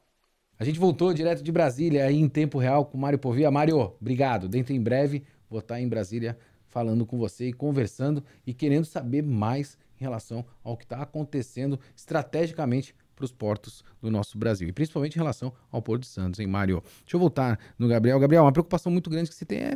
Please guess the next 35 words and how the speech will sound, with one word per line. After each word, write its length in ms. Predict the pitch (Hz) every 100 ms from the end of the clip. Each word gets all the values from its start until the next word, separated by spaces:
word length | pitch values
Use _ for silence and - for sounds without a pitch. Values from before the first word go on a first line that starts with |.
| -
com 100 | 277
a 40 |
manutenção, 600 | 277 277 262 233 151 117 - _ -
né? 360 | 120 147 135
A 60 | 107
gente 180 | 151 143
falou 160 | 147
em 40 | 135
relação 320 | 131 139 131 - -
ao 80 | 123
modelo 320 | 131 123 131 131
de 40 |
serviço, 640 | - 120 104 151 156 - 107 - -
eh, 400 | 117 117 113 110
modelo 280 | 120 135 139
de 160 | 123
negócio 560 | 123 104 113 143 160 -
focado 420 | - 117 120 117
no 80 | 120
serviço, 480 | - 123 143 196 143
né? 100 | 139
O 60 |
modelo 260 | 123 123 147
de 140 | 135
venda 320 | 117 147 147 127 - -
é 60 |
algo 240 | 147 160 156
que 160 | - 107 - _ _ _ _ -
cada 240 | 170 185
vez 180 | 165 151
mais 200 | 127 135
tá 100 | -
ficando 320 | 135 - 123
pra 160 | 120 170
trás. 400 | - 147 190 -